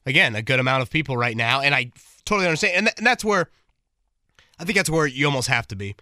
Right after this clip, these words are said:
I, I, I get there are some people that, you know, might be inside of Lucas Oil Stadium for that Monday nighter with the Chargers here in a couple weeks, and, you know, they've been thinking about that game. It's a Monday after Christmas, and they really wanna see a Colts win. Fine. But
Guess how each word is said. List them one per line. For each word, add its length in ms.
I, 120
I, 180
I 60
get 240
there 120
are 60
some 220
people 260
that, 240
you 60
know, 80
might 180
be 120
inside 240
of 60
Lucas 200
Oil 120
Stadium 420
for 100
that 220
Monday 300
nighter 240
with 100
the 60
Chargers 420
here 120
in 60
a 40
couple 280
weeks, 380
and, 180
you 80
know, 80
they've 100
been 80
thinking 240
about 140
that 160
game. 320
It's 100
a 40
Monday 260
after 180
Christmas, 480
and 80
they 80
really 180
wanna 200
see 160
a 40
Colts 300
win. 240
Fine. 380
But 440